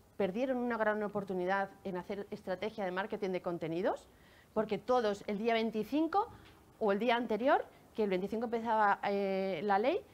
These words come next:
el reglamento, re-, ¿cuántos recibimos correos que borramos? ¿Cuántas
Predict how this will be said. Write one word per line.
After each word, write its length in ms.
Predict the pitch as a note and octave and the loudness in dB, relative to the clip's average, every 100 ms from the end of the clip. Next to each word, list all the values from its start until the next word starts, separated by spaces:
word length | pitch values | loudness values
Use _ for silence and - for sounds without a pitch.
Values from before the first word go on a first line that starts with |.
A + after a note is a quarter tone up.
| - | -12
el 100 | G#3 | -6
reglamento, 680 | G3+ F#3+ G#3 C4+ D#4+ G#4 B4 - - - - | -2 2 2 2 2 0 -2 -10 -20 -20 -10
re-, 140 | G#3+ | -8
¿cuántos 300 | - C4+ F4+ - - | -2 -4 -4 -10 -12
recibimos 560 | G#3+ A#3 A#3 A#3+ B3 - | -4 -2 0 0 0 -2
correos 540 | F#3 - B3 G#3+ G#3+ - | -4 0 2 2 0 -6
que 80 | A3 | -4
borramos? 540 | G3 G3+ D4 G3 - - - - - - - - | -2 -2 -2 -4 -8 -20 -20 -20 -20 -20 -8 0
¿Cuántas 340 | A#3+ C#4+ E4+ | 2 2 0